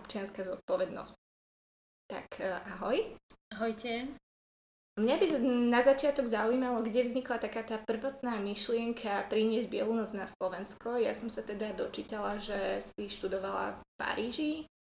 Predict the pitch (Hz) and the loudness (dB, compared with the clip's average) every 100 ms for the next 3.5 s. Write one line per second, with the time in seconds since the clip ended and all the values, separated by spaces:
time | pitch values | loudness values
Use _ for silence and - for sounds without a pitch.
0 | _ _ _ _ 190 190 - 196 202 202 | _ _ _ _ -8 -4 0 0 2 0
1 | 196 196 202 - 202 208 226 208 202 202 | 2 0 -2 -2 -2 0 0 0 0 -4
2 | - 202 196 - 208 214 196 196 208 190 | -6 -6 -4 -6 -8 0 2 2 0 2
3 | 226 277 277 277 | 4 4 4 2